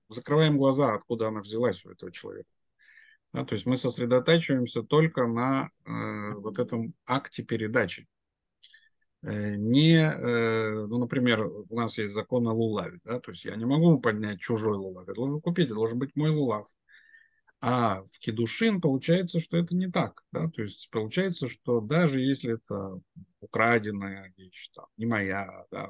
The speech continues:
выхваченная вот у неё и так далее, э, мы в каком-то смысле отделяем,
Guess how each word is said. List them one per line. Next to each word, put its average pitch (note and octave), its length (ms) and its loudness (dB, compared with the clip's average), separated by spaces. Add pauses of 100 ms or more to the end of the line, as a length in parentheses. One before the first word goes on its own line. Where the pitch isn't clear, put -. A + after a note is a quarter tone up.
(120)
выхваченная G2+ 720 -4
вот - 260 -14
у G2+ 40 -14
неё G2+ 300 -6
и F#2 60 -14
так G2 180 -12
далее, G2 280 -10 (680)
э, G2+ 320 -4
мы B2 280 2
в - 80 -12
каком-то C#3+ 420 0
смысле F3 400 0
отделяем, B2 840 0